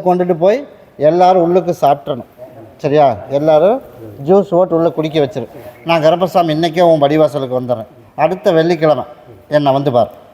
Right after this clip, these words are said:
நான் கூடவே வரம்போ. சரி கருப்பசாமி, மறுபடி வழக்காடி பார்த்ததுல எந்த ஒரு கோயம்புத்தூர் வச்சுப்பா, கோயம்புத்தூர். என்னோட மகளை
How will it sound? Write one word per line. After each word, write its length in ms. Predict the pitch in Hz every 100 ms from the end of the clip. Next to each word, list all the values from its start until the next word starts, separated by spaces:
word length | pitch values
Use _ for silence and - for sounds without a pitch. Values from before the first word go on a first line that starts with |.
| - 123
நான் 160 | 120 143
கூடவே 260 | 143 147 123
வரம்போ. 240 | 104 92 - - - _ - - - - - - - - - - - - -
சரி 260 | 190 160 147 147 - - _ _ _ _ _ _ _ _ _ _ -
கருப்பசாமி, 500 | 196 196 202 190 185 - - - 170
மறுபடி 320 | 170 175 185 185 - 151
வழக்காடி 360 | 165 165 180 160 156
பார்த்ததுல 380 | 156 147 139 - 170 170
எந்த 140 | 175 175
ஒரு 100 | 180 208 - - 190
கோயம்புத்தூர் 720 | 190 214 208 190 - 151 131
வச்சுப்பா, 340 | 143 147 147 120 -
கோயம்புத்தூர். 600 | 143 156 147 135 131 117 - - _ _ _ _ _ _ _ _ - - - 165
என்னோட 240 | 175 156 151 151
மகளை 300 | 165 220